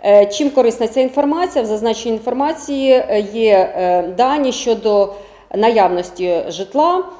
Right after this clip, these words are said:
е, можливості, е, підвезення до місця роботи, м, і таке інше. Отже, починаючи з двадцять четвертого лютого дві тисячі двадцять другого року, за сприянням Служби зайнятості працевлаштовано тисяча триста дев'яносто внутрішньо переміщених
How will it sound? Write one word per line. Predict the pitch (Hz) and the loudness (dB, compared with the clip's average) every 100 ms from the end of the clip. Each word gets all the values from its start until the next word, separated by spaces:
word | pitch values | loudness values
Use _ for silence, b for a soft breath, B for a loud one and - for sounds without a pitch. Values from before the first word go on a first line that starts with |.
| B B B _ - | B B B _ -4
е, | 190 196 185 | 2 4 4
можливості, | 226 226 226 185 190 - 185 | 2 0 0 0 -2 -4 -2
е, | 175 165 - 170 | 0 0 0 -4
підвезення | 196 180 349 311 302 262 | -4 0 0 2 -2 -2
до | 285 | -2
місця | 269 269 262 | -2 -4 -2
роботи, | 254 220 226 226 208 220 - - _ _ _ _ _ _ _ _ _ - | -2 0 -2 -2 -2 -6 -10 -20 _ _ _ _ _ _ _ _ _ -16
м, | 165 165 - - | -14 -14 -12 -4
і | 277 | 0
таке | 269 226 | 2 2
інше. | 170 147 - - - _ _ - | 0 -4 -12 -18 -20 _ _ -4
Отже, | 311 285 294 | -2 -2 -4
починаючи | 247 - 254 294 302 - | -4 -4 -4 -4 -4 -6
з | 190 | -10
двадцять | 170 247 262 - | -2 -2 -2 -12
четвертого | - 202 208 208 185 | -8 -4 -4 -4 -6
лютого | 156 - 226 | -6 -10 -10
дві | 196 185 | -8 -10
тисячі | 240 262 185 | -10 -12 -6
двадцять | 185 185 185 | -4 -4 -4
другого | 202 214 | -4 -2
року, | 269 339 285 262 - | -2 -4 -4 -6 -8
за | 175 196 277 | -10 -4 -4
сприянням | 277 233 226 202 196 | -4 -4 -4 -4 -8
Служби | 202 202 220 | -8 -8 -6
зайнятості | 220 294 302 269 - - | -4 -4 -6 -8 -10 -6
працевлаштовано | 202 202 190 190 196 269 262 220 | -6 -6 -6 -6 -4 -4 -4 -6
тисяча | - 240 - 196 | -6 -8 -6 -8
триста | 202 226 - 214 | -6 -8 -10 -10
дев'яносто | 180 170 165 208 - | -8 -8 -8 -12 -12
внутрішньо | 185 170 175 185 - - | -12 -12 -14 -18 -18 -16
переміщених | 156 151 156 - 156 | -14 -14 -14 -14 -14